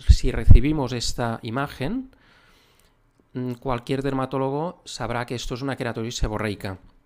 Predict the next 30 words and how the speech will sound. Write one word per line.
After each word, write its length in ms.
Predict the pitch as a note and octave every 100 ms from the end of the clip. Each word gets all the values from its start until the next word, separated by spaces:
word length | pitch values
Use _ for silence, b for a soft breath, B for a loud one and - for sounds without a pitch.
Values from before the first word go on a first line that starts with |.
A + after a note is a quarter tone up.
| _ _ _ _ _ _ B B B
Si 200 | - B2
le 100 | C#3
preguntan 440 | B2+ B2+ B2+ B2+
si 120 | -
está 260 | B2+ - B2+
cien 240 | - B2
por 180 | B2 B2
cien 280 | - B2 A#2
seguro 560 | - A#2+ C#3 A2+ G#2+ B B B B
que 120 | -
esto 240 | A#2 - A2
es 60 |
una 140 | A#2+ A2
queratosis 400 | A#2 A2 A2+ A2+
seborreica, 540 | C3+ C3+ A#2+ A2 B2+
dirá 200 | B2 G#2
que 100 | G2
sí, 280 | - C3+ G2 -
que 100 | G#2+
no 80 |
hay 120 | A2 A2
duda. 300 | A#2 G2 E2+ - - _ _ _ _ _ _ _ _ _ _ b b b b b b _ _ _ _ _
Pero 380 | - D3+ A2 - _ _ b b -
si 200 | - B2+
recibe 380 | A#2 - C#3+
esta 280 | C#3+ - C#3+
otra 420 | C#3 C#3 A#2+ A2 -
teleconsulta, 920 | B2+ A2 G#2 G#2 - F3 D#3+ E3+ C4 - _ b b b b b b -
quizá 320 | C#3 - C#3+
dirá, 420 | D3 C3 G#2+ G2